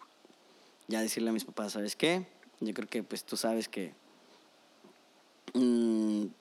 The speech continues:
pues, no soy lo que... Sí, o sea, como que quiero cambiar algo de mí.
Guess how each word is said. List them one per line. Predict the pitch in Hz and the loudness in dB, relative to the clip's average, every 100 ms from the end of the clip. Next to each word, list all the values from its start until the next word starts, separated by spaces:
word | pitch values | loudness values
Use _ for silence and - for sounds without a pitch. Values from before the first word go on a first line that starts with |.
| _ _ _ _ - - | _ _ _ _ -20 -2
pues, | 151 - - - _ | 0 0 -8 -18 _
no | - 123 123 | 2 4 4
soy | 120 135 | 2 2
lo | 123 110 | 2 0
que... | - 101 95 90 90 - - - - - - - - - - - - - - - - - - - - - - | -2 -4 -4 -6 -10 -16 -20 -20 -20 -20 -20 -20 -20 -20 -20 -20 -20 -20 -20 -20 -20 -20 -20 -20 -20 -20 -8
Sí, | - 185 | 0 2
o | |
sea, | - | 2
como | 113 117 113 | 2 2 2
que | 110 | -2
quiero | - 120 113 | 0 0 2
cambiar | 110 113 113 | 0 2 2
algo | 107 | 0
de | 107 | 2
mí. | 147 185 | 2 0